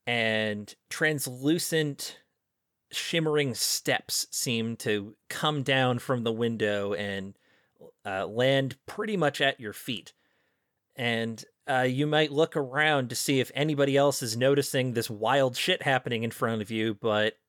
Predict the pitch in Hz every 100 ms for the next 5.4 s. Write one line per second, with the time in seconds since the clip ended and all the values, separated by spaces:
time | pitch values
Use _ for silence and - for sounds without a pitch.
0 | - 131 123 - 139 151 190 170 180 175
1 | 147 143 - 143 143 143 143 143 135 127
2 | 123 - - _ _ _ _ - 123 127
3 | 123 127 123 - - - _ - 139 123
4 | 135 139 131 127 131 147 143 123 127 127
5 | 107 92 90